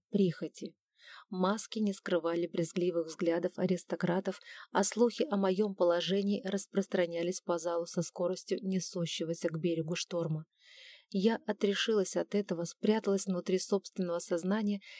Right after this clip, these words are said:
и оттуда внимательно прощупывала магические образы гостей, выискивая Виторию Миньяри. «Заключенная!»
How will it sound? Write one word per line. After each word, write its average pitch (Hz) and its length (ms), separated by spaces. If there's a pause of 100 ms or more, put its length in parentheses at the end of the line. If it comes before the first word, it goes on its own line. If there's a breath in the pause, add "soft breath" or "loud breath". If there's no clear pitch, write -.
(140 loud breath)
и 220 200
оттуда 220 480
внимательно 196 720
прощупывала 185 800
магические 165 680
образы 165 420
гостей, 165 520 (320 loud breath)
выискивая 180 920
Виторию 170 640
Миньяри. 165 560 (1200)
«Заключенная!» 202 1200